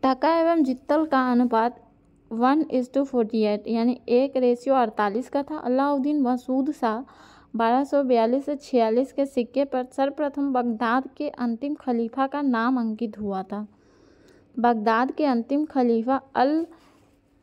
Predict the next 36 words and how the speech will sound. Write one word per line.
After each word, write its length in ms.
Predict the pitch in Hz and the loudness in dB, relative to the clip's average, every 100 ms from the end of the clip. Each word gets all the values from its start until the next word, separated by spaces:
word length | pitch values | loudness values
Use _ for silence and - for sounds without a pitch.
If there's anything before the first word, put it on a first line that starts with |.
| _ | _
मुस्तसीम 840 | 220 254 269 - 262 262 269 254 226 | 0 0 0 -4 -6 2 4 4 0
थे। 240 | 220 196 - | -6 -8 -8
अंतिम 460 | - 233 233 269 285 | -4 -2 0 -2 0
कौन 260 | 247 240 | 0 0
थे? 160 | 254 320 339 _ _ _ _ _ _ _ _ _ _ _ _ _ _ _ _ - - | -2 -6 -10 _ _ _ _ _ _ _ _ _ _ _ _ _ _ _ _ -10 -2
सर्वप्रथम 500 | 254 247 240 277 262 | -2 2 2 4 4
बगदाद 440 | 240 220 226 226 | 2 2 0 0
के 100 | 277 | -2
अंतिम 360 | 247 240 247 269 | 0 0 0 0
खिलाफा 460 | 262 233 220 254 | 2 2 0 0
का 140 | 254 254 | 0 0
नाम 240 | 247 254 | 2 2
लिखाया 340 | 247 254 240 | 0 0 0
था 160 | 240 311 | 0 0
और 180 | 311 294 - | 0 -2 -2
अंतिम 380 | 233 226 269 | -2 0 0
खलीफा 440 | 269 254 226 233 254 | 0 2 2 0 -2
का 120 | 247 | 0
नाम 300 | 226 214 220 | 0 0 0
था 220 | 254 349 - - - - - | 0 -2 -4 -18 -20 -8 0
अल 260 | 254 339 | 2 2
मुस्तसीम। 1600 | 269 254 269 - - 403 _ _ _ _ _ _ - 254 226 202 202 _ _ _ _ 262 | 2 0 -2 -8 -8 -8 _ _ _ _ _ _ -6 0 0 0 -8 _ _ _ _ 0
यह 160 | 294 | 0
बारह 380 | 320 - 226 247 | 0 0 2 0
सौ 160 | 285 285 | -2 -4
बयालीस 340 | 247 233 262 | -2 -2 -2
से 60 | 277 | 0
अंठावन 520 | 269 254 214 233 254 | 0 0 0 0 -2
तक 160 | 311 | -6
खलीफा 520 | - 233 220 214 269 262 | -4 -2 0 -2 0 0
रहे। 260 | 226 247 | 0 -2
इल्तुतमिश 680 | - 262 247 247 247 262 - | -2 -6 -4 -6 -2 -2 -2
के 160 | - 311 | -4 -4
सिक्के 360 | 294 254 277 | -6 -8 -6
पर 200 | 294 269 | -4 -4
खलीफा 600 | 277 - 240 240 240 285 | -4 -2 0 0 0 -4